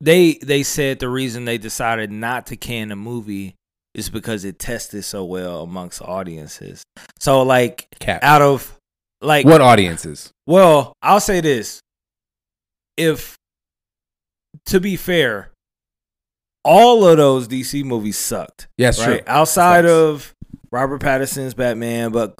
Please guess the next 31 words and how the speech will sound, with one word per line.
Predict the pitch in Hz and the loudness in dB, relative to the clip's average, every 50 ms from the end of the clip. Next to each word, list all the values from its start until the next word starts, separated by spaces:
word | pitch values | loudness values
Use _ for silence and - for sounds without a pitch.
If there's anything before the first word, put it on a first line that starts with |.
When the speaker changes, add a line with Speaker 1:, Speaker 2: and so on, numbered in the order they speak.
| - - - | -20 -16 -14
Speaker 1:
cl-, | - 123 - - | -12 -12 -12 -10
that's | 123 135 131 123 - - | -8 -6 -6 -6 -8 -8
not | 127 127 120 113 104 92 - - | -8 -6 -4 -4 -4 -6 -8 -12
canon. | - - 120 113 110 110 113 110 107 107 104 | -12 -10 -10 -10 -8 -8 -8 -8 -8 -8 -8
That's | 98 107 104 104 | -6 -4 -4 -2
Speaker 2:
Right. | 107 95 | -4 -4
Speaker 1:
not | 110 110 107 | -4 -6 -4
Speaker 2:
That's | 113 110 104 - | -4 -4 -4 -4
Speaker 1:
even | - | -2
Speaker 2:
not | 120 110 101 - | 0 0 2 2
part | - 104 101 101 | 2 2 2 2
of | 98 | 0
what | 98 95 85 | -2 -4 -4
they're | 92 90 | -6 -8
doing | 85 87 85 80 76 80 | -8 -10 -12 -14 -16 -12
right | 82 123 | -6 -4
now. | 131 | -2
Speaker 1:
Right. | 131 120 107 87 - - - _ - 139 - | -2 0 -2 -4 -6 -10 -18 _ -20 -14 -10
And | - 139 135 | -8 -6 -4
so, | - 170 147 151 | -2 -2 -2 0
like, | 147 147 131 | -2 -2 -2
I | 143 143 | -2 -2
think | 147 - 185 160 147 139 - - - _ - | -2 -2 -2 -4 -4 -4 -8 -14 -16 _ -6
if | 147 147 - - | -6 -6 -4 -4
you | 175 175 165 | -4 -4 -2
look | 156 160 131 | -2 -2 -2
at | 147 139 | -2 0
all | 143 147 151 156 | 0 2 2 2
the | 151 143 | 2 0
original | 139 131 127 143 139 117 131 127 117 | -2 -2 0 -2 -2 -2 -4 -8 -10
product, | - - 117 113 110 104 110 107 107 - | -6 -6 -4 -4 -4 -6 -6 -8 -8 -8